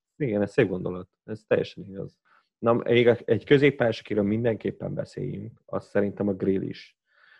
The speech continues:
Mert én a Grealishnél, ő is egy olyan játékos, akit én egyszer raktam be az Arsenal ellen itt a végén, hozott négy pontot, egy bónuszt,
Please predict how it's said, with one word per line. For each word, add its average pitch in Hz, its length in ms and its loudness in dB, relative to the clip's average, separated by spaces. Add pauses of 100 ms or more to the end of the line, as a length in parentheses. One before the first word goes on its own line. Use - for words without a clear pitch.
(140)
Mert 101 140 0
én 104 120 4
a 101 80 2
Grealishnél, 123 920 4
ő 131 280 8
is 110 160 0
egy 110 180 2
olyan 113 160 6
játékos, 117 540 0
akit - 340 -6
én 104 120 0
egyszer 107 280 0
raktam 98 340 -2
be 110 80 2
az 101 140 2
Arsenal 98 440 0
ellen 101 200 0
itt 95 180 -10
a 98 60 -2
végén, 113 520 0 (640)
hozott 107 260 2
négy 101 180 2
pontot, 104 360 -2
egy 98 140 -2
bónuszt, 107 400 0